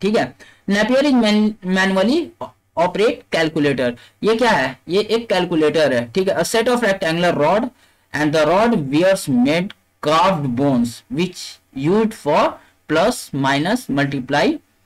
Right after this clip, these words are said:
ठीक है। इसमें और कोई अंतर नहीं है, सारे काम यही करते हैं। बस देखो, इसमें divide के साथ एक square root का option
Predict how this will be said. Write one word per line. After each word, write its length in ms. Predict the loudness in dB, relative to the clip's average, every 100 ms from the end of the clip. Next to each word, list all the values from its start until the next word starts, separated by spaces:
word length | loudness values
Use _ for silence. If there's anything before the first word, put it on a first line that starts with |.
| -8 -2
ठीक 120 | 0
है। 120 | 0
इसमें 320 | -2 0 2
और 180 | 2 2
कोई 200 | 2 2
अंतर 200 | 2 2
नहीं 100 | 0
है, 80 | 0
सारे 280 | 0 -2 0
काम 220 | 0 2
यही 120 | 2
करते 200 | 0 0
हैं। 80 | 0
बस 120 | 0
देखो, 220 | 0 0
इसमें 260 | 0 0 -2
divide 340 | 0 0 0
के 100 | -2
साथ 220 | -2 -2
एक 220 | -2 -4 -8
square 340 | -2 0 2
root 160 | 0 -2
का 200 | 0 0
option 340 | -2 -2